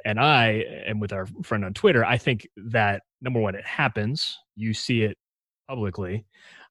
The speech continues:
Um, but I also don't think it's as common as the social media environment,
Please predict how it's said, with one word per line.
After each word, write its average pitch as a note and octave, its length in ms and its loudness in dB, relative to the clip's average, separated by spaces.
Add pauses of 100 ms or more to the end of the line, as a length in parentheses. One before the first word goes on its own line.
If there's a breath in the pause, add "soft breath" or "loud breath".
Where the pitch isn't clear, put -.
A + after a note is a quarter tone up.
Um, G2 420 0
but A2+ 160 2
I A#2 60 6
also C#3 300 2
don't A2+ 200 0
think A2+ 140 -4
it's - 200 -10
as A2+ 260 0
common G2+ 600 -2 (160)
as F#2+ 440 -2
the G2+ 120 -6
social G#2+ 340 -2
media F#2+ 240 -2
environment, F#2 520 -8